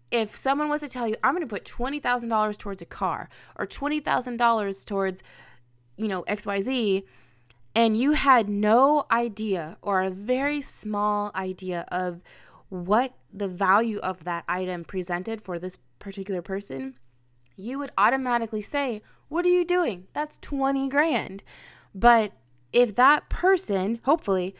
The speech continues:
that person understands, "Yes, but here are the expenses and here is the output of,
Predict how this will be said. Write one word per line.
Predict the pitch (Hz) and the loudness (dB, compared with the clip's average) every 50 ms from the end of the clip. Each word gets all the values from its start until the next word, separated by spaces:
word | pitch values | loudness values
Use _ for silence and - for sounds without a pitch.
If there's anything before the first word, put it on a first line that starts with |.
| - - | -4 2
that | - 240 247 247 | 4 4 4 4
person | - 285 302 294 - 277 269 - | 2 2 0 0 -2 -6 -6 -6
understands, | - 220 220 208 208 - - - 240 233 220 202 196 190 185 185 - - _ _ _ - - | -4 -4 -4 -4 -6 -6 -6 -4 -2 -2 -2 -2 -2 -4 -6 -8 -10 -16 _ _ _ -12 -2
"Yes, | 240 220 214 196 175 - - - - _ - | 2 2 2 2 0 -6 -12 -18 -18 _ -16
but | 190 175 - 247 240 190 - - - - - - _ _ | -10 0 4 6 6 6 6 2 -8 -18 -20 -20 _ _
here | - - - 262 277 302 302 | -18 -8 -4 0 2 2 4
are | 285 269 254 | 4 2 2
the | 226 220 214 190 | 0 -2 -2 -2
expenses | 185 - - - 180 196 226 220 - 294 311 330 302 - - - _ _ - - - _ | -4 -4 -4 -2 -2 -2 -2 -4 -6 -6 -6 -6 -6 -8 -12 -14 _ _ -20 -20 -14 _
and | - 220 208 202 196 196 | -4 -2 -2 0 0 -2
here | 202 - 180 - - - 233 247 254 254 247 240 240 - | -4 -6 -8 -10 -6 -2 0 2 4 4 4 4 2 2
is | 214 208 202 202 196 185 | 0 2 4 2 2 0
the | 180 196 196 196 - - | 0 -4 -4 -4 -2 0
output | - 214 220 - - 185 170 165 165 - - | 0 0 0 0 0 0 0 -2 -4 -4 -4
of, | 175 180 175 170 | -2 -2 -2 -4